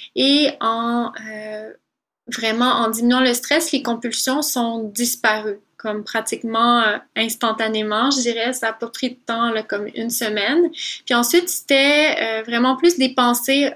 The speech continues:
obsessionnelles envers la nourriture qui continuaient, des pensées obsessionnelles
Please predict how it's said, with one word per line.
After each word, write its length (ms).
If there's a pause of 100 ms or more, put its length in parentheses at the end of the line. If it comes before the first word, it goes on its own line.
obsessionnelles 720
envers 240
la 100
nourriture 500
qui 140
continuaient, 760
des 120
pensées 300
obsessionnelles 640